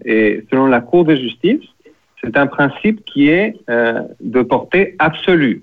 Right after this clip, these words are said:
c'est-à-dire, euh, n'importe quelle norme de droit européen prévaut sur n'importe quelle norme de droit national.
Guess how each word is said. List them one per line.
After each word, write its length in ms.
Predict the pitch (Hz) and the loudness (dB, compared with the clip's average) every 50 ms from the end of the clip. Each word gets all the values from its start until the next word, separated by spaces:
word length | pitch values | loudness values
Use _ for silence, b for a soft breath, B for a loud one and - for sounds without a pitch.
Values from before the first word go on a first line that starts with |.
| - - - | -12 -10 -10
c'est-à-dire, 540 | 110 98 117 110 104 98 107 104 98 101 101 _ _ _ _ _ _ _ _ _ _ - | -6 -4 -2 -4 -2 -2 -2 -4 -4 -4 -8 _ _ _ _ _ _ _ _ _ _ 0
euh, 160 | 113 113 110 | 2 2 4
n'importe 720 | 110 120 143 170 185 190 180 185 190 180 180 - - 147 139 | 4 4 4 4 2 2 0 0 -2 -2 -2 0 -2 -2 0
quelle 280 | - 147 139 135 131 | 2 0 2 2 2
norme 320 | 135 139 139 131 127 120 110 | 2 2 2 0 0 -2 -2
de 100 | 113 110 | -2 -2
droit 200 | 110 117 117 110 | 0 2 2 2
européen 680 | 104 95 107 101 - 110 113 127 156 185 220 247 254 - _ _ _ _ _ _ _ | 2 0 -4 -4 -2 -2 -2 0 0 0 -2 -4 -6 -12 _ _ _ _ _ _ _
prévaut 520 | - - 147 143 123 131 147 175 196 220 | -6 0 0 0 2 2 2 4 4 2
sur 320 | 208 - - - 139 131 120 | 0 -2 -2 0 0 2 2
n'importe 680 | 123 139 160 185 196 180 - 185 165 170 - - 151 | 4 4 4 2 2 0 0 -2 -2 -2 -4 -6 -4
quelle 300 | - - 139 135 131 127 | -2 0 0 0 0 0
norme 480 | 127 135 151 170 180 196 196 196 160 135 | 0 2 2 0 0 -2 -2 -4 -4 -2
de 140 | 123 127 120 | -2 -2 -2
droit 880 | 113 120 113 123 127 123 127 123 117 113 110 104 101 101 98 98 95 101 | -2 -2 0 2 2 4 4 4 2 2 0 0 0 -2 -2 -2 -2 -2
national. 600 | 110 117 113 - - 135 120 110 95 95 - | -2 -2 -2 -2 -4 -2 0 0 -2 -2 -4